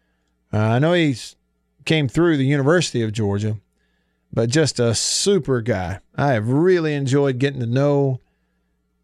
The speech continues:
Jared and, and work kind of around him and see him on the bus, on trips and different, in the plane and stuff like that. And when we had the bowl game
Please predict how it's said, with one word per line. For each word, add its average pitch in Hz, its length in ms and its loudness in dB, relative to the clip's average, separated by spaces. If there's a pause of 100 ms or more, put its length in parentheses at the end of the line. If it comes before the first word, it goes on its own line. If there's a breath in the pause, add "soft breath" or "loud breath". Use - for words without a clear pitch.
(200)
Jared 139 540 2
and, 113 400 -4
and 120 240 0
work 139 320 2 (100)
kind 143 200 0
of 113 100 -2
around 135 680 0
him 143 500 0
and 120 160 -2
see 151 200 0
him 147 120 0
on 143 100 0
the 139 80 -2
bus, 143 420 0
on 147 160 -2
trips - 580 -2
and 139 180 -2
different, 139 400 -4
in 135 100 -6
the 131 100 -2
plane 139 400 0
and 131 140 -2
stuff - 220 -2
like 135 160 -2
that. 131 260 0
And 120 180 -4 (1080)
when 135 180 -2
we 143 140 2
had 165 160 2
the 143 60 2
bowl 147 260 2
game 139 560 -2